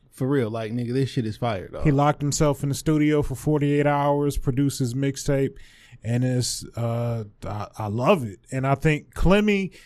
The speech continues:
Speaker 2: is an incredible rapper. At the art of rapping, there's not too many that do it better. So, uh,
Speaker 1: Incredible rapper, incredible person. Like,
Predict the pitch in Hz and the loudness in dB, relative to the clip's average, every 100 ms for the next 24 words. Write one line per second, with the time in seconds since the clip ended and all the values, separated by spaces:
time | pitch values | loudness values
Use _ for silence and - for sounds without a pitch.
0 | - - 151 147 143 139 - 170 156 123 | -14 0 2 4 2 2 2 2 4 2
1 | 143 135 139 131 - 101 98 120 135 131 | 0 2 2 2 0 -12 -8 -4 -4 -6
2 | 113 143 165 - 151 123 127 156 160 147 | 0 4 4 2 -2 -2 0 2 4 2
3 | 151 147 - - - 139 131 143 156 156 | 0 -4 -12 -20 -4 -2 0 2 0 2
4 | - 156 147 139 131 123 131 135 127 127 | 0 0 0 0 -2 -2 0 2 2 0
5 | 120 101 - - 123 120 123 120 120 113 | 0 -4 -8 -4 -2 -2 -4 -4 -4 -4
6 | 160 160 139 131 143 131 135 120 214 233 | -2 -2 -2 -2 -2 -2 -6 -4 -2 0
7 | 151 120 185 139 123 127 92 131 135 | 0 0 0 0 -2 -6 -8 -10 -10